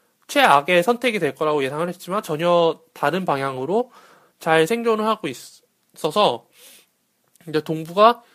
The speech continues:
시즌 후반으로 가면 갈수록 더욱더 예전의 동부산성, 수비 농구를 추구했던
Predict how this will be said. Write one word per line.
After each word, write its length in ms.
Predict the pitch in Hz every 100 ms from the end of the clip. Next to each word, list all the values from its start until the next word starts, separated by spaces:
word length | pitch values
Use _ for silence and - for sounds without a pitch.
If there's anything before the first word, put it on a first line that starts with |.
| _ _
시즌 300 | - 254 247
후반으로 720 | 254 269 262 226 - 190 196
가면 320 | - 170 208
갈수록 420 | 190 127 151 160 160
더욱더 640 | 139 143 - 156 135 123 135
예전의 380 | 143 208 202
동부산성, 540 | 185 170 180 175 - 120
수비 360 | - - 254 254
농구를 340 | 202 180 175
추구했던 680 | 175 208 196 190 170 156 139